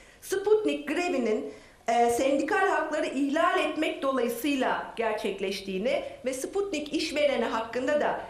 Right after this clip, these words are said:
sendikal hakları ihlal etmekten para cezası, e, kesileceğini bile ifade etmiş. Ama savcılık patronun şikayetini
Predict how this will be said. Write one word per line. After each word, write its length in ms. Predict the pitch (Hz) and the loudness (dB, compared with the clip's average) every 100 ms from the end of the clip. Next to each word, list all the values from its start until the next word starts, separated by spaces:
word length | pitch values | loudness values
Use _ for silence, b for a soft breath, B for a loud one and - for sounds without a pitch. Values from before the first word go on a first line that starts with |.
| B | B
sendikal 640 | - 294 311 339 403 381 | 0 0 2 0 0 0
hakları 420 | 349 311 302 311 - | 0 -2 -2 -4 -4
ihlal 640 | - 269 240 294 330 339 | -2 -4 0 2 4 4
etmekten 680 | 302 302 294 294 - 330 370 - - | 2 0 0 0 0 0 0 -2 -4
para 260 | 302 359 427 | 0 0 2
cezası, 680 | 254 226 196 190 196 170 - B B | 0 0 -2 -2 -2 -4 -6 B B
e, 200 | 214 208 | -2 0
kesileceğini 680 | 240 233 240 233 247 277 320 | -2 -2 0 2 2 0 0
bile 500 | 233 175 - - - 233 | 0 0 -2 -4 -10 -6
ifade 480 | - 262 262 320 | -2 0 2 0
etmiş. 480 | 330 - 370 381 - B B | -2 -2 -2 -2 -6 B B
Ama 280 | 392 415 277 | -4 -2 -2
savcılık 840 | 277 480 466 233 247 220 285 - B B - | -2 -2 -2 -2 -2 -2 -2 -4 B B -4
patronun 500 | 427 427 262 262 262 | -2 -2 0 0 0
şikayetini 1080 | 294 427 415 311 262 233 214 208 196 254 | -2 -2 0 2 2 2 0 -2 -2 0